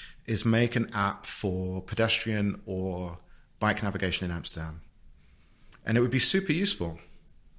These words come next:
right? Nobody uses an app for walking around Amsterdam. No one uses an app for biking to the, to first approximation,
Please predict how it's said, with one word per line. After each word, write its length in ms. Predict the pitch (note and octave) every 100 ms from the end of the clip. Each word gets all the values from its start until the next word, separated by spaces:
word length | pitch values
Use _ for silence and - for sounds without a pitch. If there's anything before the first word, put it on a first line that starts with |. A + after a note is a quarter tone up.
| -
right? 200 | - G#2
Nobody 340 | B2 D3+ F3+ C3+
uses 400 | A#2 G#2+ G#2+ -
an 100 | A2
app 200 | G#2 -
for 100 | A#2
walking 360 | G2+ G2 G#2+ F#2+
around 140 | F2
Amsterdam. 460 | E2+ - - F2 F#2+
No 180 | G#2+ A#2
one 160 | A2
uses 320 | G#2 F#2+ F#2+
an 80 | F#2+
app 160 | F2+ -
for 80 | F#2
biking 460 | F2+ F2 F#2 F2+ - - - - - - - - - -
to 120 | -
the, 100 | A2+ A#2 -
to 140 | -
first 360 | G#2 A#2+ A2 -
approximation, 720 | - G2 - F2 E2+ E2 E2+